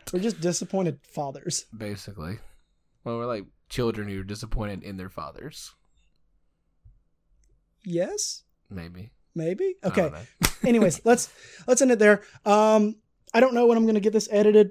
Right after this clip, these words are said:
Speaker 1: 'cause I have to work tonight, but, um, I'm gonna try and get this out Sunday, so the eighteenth.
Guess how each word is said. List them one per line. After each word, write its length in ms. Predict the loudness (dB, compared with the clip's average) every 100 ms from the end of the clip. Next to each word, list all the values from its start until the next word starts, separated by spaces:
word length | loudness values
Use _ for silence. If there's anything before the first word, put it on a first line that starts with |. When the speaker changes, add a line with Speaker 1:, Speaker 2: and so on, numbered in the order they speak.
| 2
Speaker 1:
'cause 180 | -2 -2 2
I 120 | 2
have 200 | 2 2
to 300 | 0 0 -2
work 320 | 2 2 0 _ -14 -6
tonight, 460 | 0 2 2 0 -6 -4
but, 220 | 2 4
um, 360 | 4 4 0 0
I'm 80 | 0
gonna 140 | 0
try 340 | 0 0 2 4
and 240 | 2 2
get 120 | 0 0
this 200 | -2 -2
out 580 | 0 0 0 -4 -14 -18 _ _ -20 -20 _
Sunday, 1080 | -8 -4 -4 -4 0 0 2 4 4 4 4
so 120 | 2
the 160 | -4 -4
eighteenth. 560 | -4 -2 -2 -2 -8